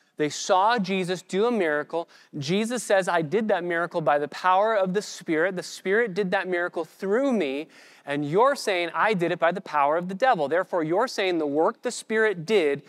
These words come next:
was actually done by the devil. So attributing the work of the Holy Spirit to the work of the devil is the blasphemy of the Holy Spirit.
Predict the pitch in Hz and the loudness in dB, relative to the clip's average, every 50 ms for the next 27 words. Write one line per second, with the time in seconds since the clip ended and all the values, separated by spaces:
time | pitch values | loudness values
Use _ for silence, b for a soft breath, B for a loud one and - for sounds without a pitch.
0 | B B B B - 151 156 175 - 185 180 175 - - - 185 180 156 160 160 | B B B B -6 -6 -4 -4 -2 0 0 -2 -2 -4 -4 -4 -2 -2 0 0
1 | 160 160 165 160 131 147 139 135 139 143 123 135 131 120 147 147 135 113 117 110 | 0 0 -2 -2 0 0 0 0 0 -2 -4 -8 -8 -4 -2 -2 -2 -2 -4 -14
2 | - b b b b b b - 180 156 135 - _ - - 151 165 - - - | -20 b b b b b b 0 0 0 0 -2 _ -4 -4 -4 -4 -4 -6 -4
3 | - 226 220 208 240 226 233 240 233 208 180 160 147 147 156 170 202 247 240 - | 0 0 0 0 0 0 -2 0 0 0 0 0 0 0 2 2 2 0 0 -2
4 | 175 170 151 156 147 - - - 196 214 233 262 240 - - - 175 151 147 147 | -6 -6 -2 -2 -4 -4 -2 0 0 2 2 0 -2 -6 -6 -2 0 0 2 0
5 | 156 - _ b b b b b b _ - - 185 160 160 151 147 160 180 190 | 0 -4 _ b b b b b b _ -6 -4 -2 0 0 2 4 4 4 4
6 | - - 214 202 233 202 185 180 214 190 175 135 131 127 127 135 131 b b b | 2 0 -2 0 0 -2 0 4 4 4 4 4 0 -2 -4 -4 -8 b b b
7 | b b b - 156 160 156 156 160 165 151 - - - 165 165 139 147 156 165 | b b b 0 2 2 4 2 2 -2 -6 -10 -8 -4 -4 -4 -2 0 2 2
8 | 190 202 214 - - - - 175 160 147 143 151 151 147 147 151 151 151 156 147 | 2 2 0 -4 -8 -10 -6 -4 -4 -2 -2 -4 -4 -2 -2 -2 -2 -2 -8 -8
9 | 151 151 156 165 175 165 - - 220 226 185 123 107 | -8 -6 -6 -6 -8 -10 -12 -12 -10 -10 -10 -10 -12